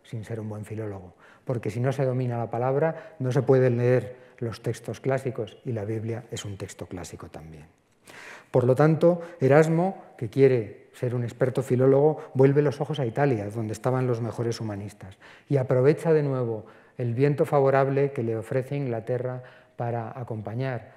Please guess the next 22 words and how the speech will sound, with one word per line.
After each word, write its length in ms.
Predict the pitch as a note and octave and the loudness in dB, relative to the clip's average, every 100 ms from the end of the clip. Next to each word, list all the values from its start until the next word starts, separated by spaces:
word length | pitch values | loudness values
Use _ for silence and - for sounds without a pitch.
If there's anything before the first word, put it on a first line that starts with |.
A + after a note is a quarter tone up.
| _ | _
a 80 | A2+ | -8
los 220 | G#2+ - | -6 -6
hijos 400 | B2 - G#2+ G#2 | -8 -6 -10 -8
del 180 | G#2 G2+ | -8 -4
médico 580 | B2 B2 G#2 - F#2+ F#2 _ - | -2 -2 -6 -10 -16 -18 _ -14
de 180 | G#2 F#2+ | -12 -10
Enrique 420 | G2 G2+ A#2+ G2 | -10 -8 -8 -8
séptimo 520 | B2 A#2+ C3 B2 B2+ - - | -10 -10 -10 -8 -10 -14 -16
a 60 | |
estudiar 400 | A#2 - A2 G#2+ | -14 -8 -6 -4
a 60 | G2 | -6
Italia. 440 | F2 E2+ E2 D#2 - _ - - - | -10 -12 -14 -14 -18 _ -20 -20 -8
Por 120 | C3 | -2
eso 160 | D#3 F3 | 0 4
Erasmo 400 | E3+ F3+ F#3 F#3+ - - | 4 4 2 -4 -10 0
vuelve 260 | C3+ C3+ C3+ | 4 4 4
a 80 | B2+ | 2
Cambridge 420 | F3+ C3+ A#2 - | 0 0 -4 -4
en 100 | B2+ | 0
mil 160 | C3 C#3 | 2 4
quinientos 400 | C#3+ C3+ B2+ A#2 | 4 2 2 -2
cinco, 460 | - D#3 C3+ D3+ | 0 0 0 -6